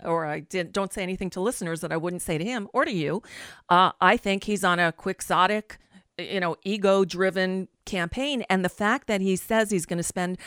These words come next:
a hundred million of his own dollars for this presidential run, I think is not only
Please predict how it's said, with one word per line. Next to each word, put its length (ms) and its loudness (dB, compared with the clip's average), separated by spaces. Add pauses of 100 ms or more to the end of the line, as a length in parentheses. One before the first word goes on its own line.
(260)
a 60 0
hundred 360 0
million 440 2
of 100 0
his 160 0
own 240 2
dollars 680 -2 (260)
for 380 0
this 220 -4
presidential 680 -4
run, 560 0
I 140 2
think 240 -2
is 120 -2
not 220 4
only 340 0